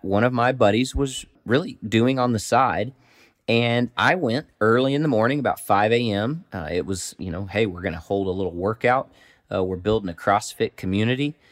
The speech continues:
and want you to participate. Would you be interested in, uh, working out?" And I thought, Well, yeah, I need to get into shape. I've been a little off the off the bandwagon for a period of time and thought I need to go back in. I, I chose to jump into it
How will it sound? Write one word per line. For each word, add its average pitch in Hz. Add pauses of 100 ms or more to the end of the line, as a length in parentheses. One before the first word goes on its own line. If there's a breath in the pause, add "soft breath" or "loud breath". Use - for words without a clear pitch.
(300 soft breath)
and 98
want 107
you 117
to 110
participate. 110
Would 92
you 92
be 101
interested 107
in, 101
uh, 98
working 110
out?" 143 (120)
And 95
I 95
thought, -
Well, 233
yeah, 247
I 107
need 123
to 92
get 98
into 80
shape. 147
I've 92
been 117
a 113
little 95
off 113
the 85 (440 soft breath)
off 113
the 107
bandwagon 120
for 123
a 107
period 120
of 107
time 123
and 110
thought 110
I 107
need 104
to 95
go 101
back 92
in. 101
I, 92
I 90 (120)
chose 143
to 101
jump 113
into 117
it 101